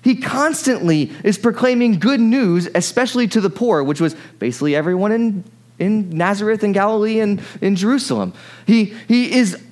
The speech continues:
constantly giving and restoring sight to the blind, both physically and those that can't see what God is up to in the world. He is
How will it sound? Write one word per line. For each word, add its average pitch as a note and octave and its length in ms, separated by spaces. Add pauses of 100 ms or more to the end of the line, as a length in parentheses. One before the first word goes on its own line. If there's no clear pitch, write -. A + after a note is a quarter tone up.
(140)
constantly F3+ 920 (1500)
giving A3 320
and G3 80
restoring G3+ 480
sight A3 360
to A3 80
the F#3 100
blind, C#3+ 480
both C3+ 220
physically G3 640
and F3+ 480 (240)
those D#3+ 240
that - 180
can't - 300
see E3+ 480
what D3 180
God D#3+ 220
is D3 200
up - 240
to G2+ 360
in C3 180
the A2+ 80
world. G2+ 420 (840)
He A#3 220
is A3 260